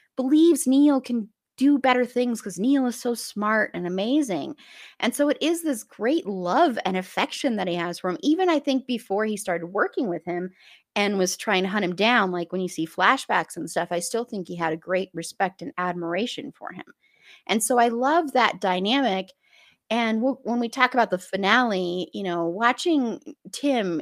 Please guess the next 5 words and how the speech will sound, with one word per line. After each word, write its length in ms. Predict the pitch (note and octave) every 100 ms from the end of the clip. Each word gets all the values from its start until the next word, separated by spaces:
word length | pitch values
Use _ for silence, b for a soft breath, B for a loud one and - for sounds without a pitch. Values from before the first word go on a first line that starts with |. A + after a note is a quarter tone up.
| -
in 200 | F#3+ F#3
that 240 | F3+ B2
final 840 | - - F3 G3 G#3+ G3+ G3 F#3 F#3 b b b b b _
season 760 | - D4+ C#4 G#3+ F3 F3 F#3 - -
when, 800 | F#3 G3+ G#3 G3+ F#3+ G3 G3+